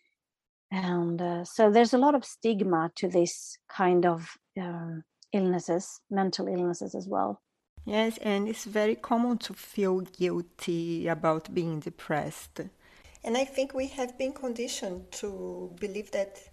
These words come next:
Speaker 2: if there is something wrong, we are a burden to other people and not someone in need of help.
Speaker 1: And many people associate it with, as you say, like, a mental illness and with, with our thoughts. And for me, as,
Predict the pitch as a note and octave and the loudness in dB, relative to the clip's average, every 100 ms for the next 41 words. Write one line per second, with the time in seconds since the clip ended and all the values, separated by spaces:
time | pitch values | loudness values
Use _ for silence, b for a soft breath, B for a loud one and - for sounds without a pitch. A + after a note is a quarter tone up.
0 | - _ _ A#3+ A3 G#3+ A#3+ - G3 A3+ | -20 _ _ -14 -6 -4 -4 -6 -10 -10
1 | C4 B3 A3 G#3+ B3+ C4+ - _ A3+ B3 | -6 -6 -2 -4 -4 -10 -18 _ -8 -8
2 | D4 G#3+ G#3+ F3 - F3 F#3 F#3 F3+ F3 | -6 -2 0 0 2 0 0 -4 -8 -12
3 | - - E3+ D#3+ D#3+ - - - E3 F3+ | -12 -6 -4 -4 -6 -10 -16 -12 -14 -12
4 | - G3 G3 G3 - G3+ F#3 F3 F3 F3 | -8 -4 -2 -2 -2 -4 -4 -6 -6 -6
5 | E3+ E3 E3 E3 - - E3+ - - C3+ | -6 -8 -8 -10 -12 -8 -8 -6 -6 -6
6 | - _ - - - A3+ G#3+ A3+ A#3+ - | -8 _ -20 -20 -4 2 4 6 4 2
7 | G#3+ G#3+ - G#3 - A3 G3+ G#3 - G#3 | -2 -2 -2 -4 0 4 4 4 2 4
8 | G3+ A3 G3 F#3+ F3+ F#3+ - G3 - F#3+ | 6 2 2 0 2 -2 -2 -6 2 4
9 | F#3 F#3 F#3+ F#3 F#3 F#3+ G3 F#3 F#3+ F#3+ | 6 4 2 2 2 0 0 2 4 2
10 | F#3+ - F3+ F3+ B B B B B - | 0 2 2 0 B B B B B 2
11 | F#3+ G3 G3 F#3 F3 F3+ - - G#3+ B3 | 2 4 6 8 6 6 2 4 6 6
12 | - - - G3+ F#3+ F#3 - G3 F#3+ G3 | 2 -10 -2 2 4 2 2 4 4 4
13 | G#3+ A3+ G#3 - | 4 4 2 -2